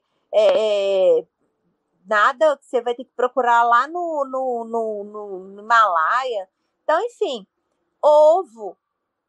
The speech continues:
é, carne, fígado, que são a, né, as proteínas que, que a pessoa vai ter mais acessível. E nada caro, que a pessoa vai ter que gastar fortuna na dieta e nem fortuna em remédio.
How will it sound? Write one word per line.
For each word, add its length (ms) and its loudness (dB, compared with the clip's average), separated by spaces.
é, 220 2
carne, 800 -2
fígado, 880 -2
que 100 -10
são 380 2
a, 140 2
né, 400 0
as 200 0
proteínas 840 -2
que, 200 -10
que 140 -16
a 40 -12
pessoa 340 2
vai 100 0
ter 240 2
mais 320 0
acessível. 920 -2
E 80 -2
nada 360 2
caro, 580 2
que 120 -14
a 40 -10
pessoa 280 -6
vai 100 -6
ter 80 -20
que 100 -14
gastar 380 0
fortuna 640 -4
na 120 -2
dieta 460 0
e 40 -4
nem 120 -4
fortuna 680 -2
em 120 -6
remédio. 640 -2